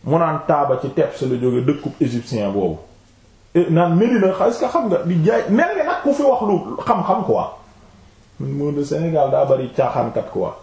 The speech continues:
Vraiment dafa bari ay caaxaankat yoo xam ne bu doon réewum jullit la noppi loo nañ leen bu yàgg wala ñu dog seen baat. Wallahi loolu la doon demee ah. Waaw, ñu dóor leen dóor yu metti, te dóor leen ay yar.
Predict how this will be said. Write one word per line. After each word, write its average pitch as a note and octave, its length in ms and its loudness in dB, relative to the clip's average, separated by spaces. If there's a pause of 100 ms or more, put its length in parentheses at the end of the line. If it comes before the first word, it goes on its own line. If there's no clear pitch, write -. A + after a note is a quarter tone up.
(640)
Vraiment F3 460 2
dafa D3+ 160 0
bari D3 260 0
ay - 200 0
caaxaankat - 580 -2
yoo F3+ 240 2
xam E3 220 -2
ne D#3 80 -2 (680)
bu C#3 140 2
doon G3 180 2
réewum F#3+ 440 4
jullit E3+ 280 2
la F3+ 60 2
noppi F#3 400 0
loo F#3+ 200 2
nañ F#3 220 -2
leen F#3 200 0
bu F3+ 100 0
yàgg G3 320 0
wala E3+ 260 4
ñu D#3+ 140 4
dog C#3+ 180 2
seen A2+ 220 0
baat. F#2+ 280 -2
Wallahi C#3 500 0
loolu F3+ 200 -2
la F#3 60 -6
doon F#3 160 -2
demee G#3 180 -4
ah. - 140 -6 (1080)
Waaw, A#3 260 2
ñu D3 140 2
dóor G3 280 4
leen G3+ 220 4
dóor G#3 200 2
yu G#3 140 0
metti, - 320 -12 (160)
te D3 120 -12
dóor E3 360 0
leen D3+ 180 2
ay A2+ 140 -4
yar. - 160 -8